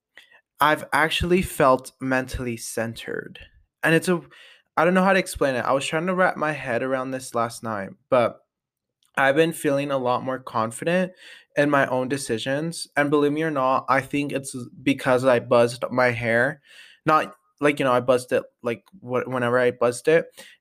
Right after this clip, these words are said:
And I think that's allowed me to move more confidently around life, if that makes sense. Because I don't, I, like, I genuinely don't feel hot with this hair. So, uh,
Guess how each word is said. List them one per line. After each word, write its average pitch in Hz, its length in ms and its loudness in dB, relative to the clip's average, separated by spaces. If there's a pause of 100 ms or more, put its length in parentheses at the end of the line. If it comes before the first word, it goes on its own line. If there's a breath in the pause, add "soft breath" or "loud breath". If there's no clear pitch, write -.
And 151 140 2
I 160 80 2
think 170 260 -2
that's 214 240 2
allowed 123 480 2
me 165 300 -6 (200)
to 143 400 -2
move 131 460 -6
more 131 260 -2
confidently 135 960 -2
around 120 540 0
life, 139 580 2 (100)
if 170 120 4
that 180 140 4
makes 180 240 2
sense. 185 300 2 (460 loud breath)
Because 160 680 2 (380)
I 127 200 2
don't, 160 320 -4 (260)
I, 127 160 4
like, 131 260 2
I 123 80 2
genuinely 123 560 -8
don't 123 240 -6
feel 117 240 -4
hot 110 380 0
with 123 160 -10
this 113 220 -6
hair. 117 420 -4 (400 loud breath)
So, 147 560 6
uh, 139 260 2